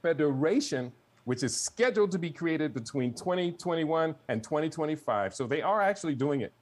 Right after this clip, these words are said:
The, it's also going to include Somalia once the security stabilizes there, and two other nations have petitioned to be included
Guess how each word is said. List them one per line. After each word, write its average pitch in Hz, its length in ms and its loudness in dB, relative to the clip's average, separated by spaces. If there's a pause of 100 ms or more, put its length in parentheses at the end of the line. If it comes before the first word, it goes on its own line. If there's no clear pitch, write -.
(720)
The, 135 420 4 (720)
it's 147 180 0
also 190 340 2
going 156 240 0
to 143 100 2
include 135 300 0
Somalia 147 720 0
once 139 260 -4
the 123 60 -8
security 160 560 -4
stabilizes 147 680 0
there, 139 360 0 (180)
and 117 260 -2
two 208 240 2
other 185 220 2
nations 156 500 -2 (120)
have - 240 -4
petitioned 160 800 -2 (220)
to 160 140 2
be 147 240 0
included 156 640 2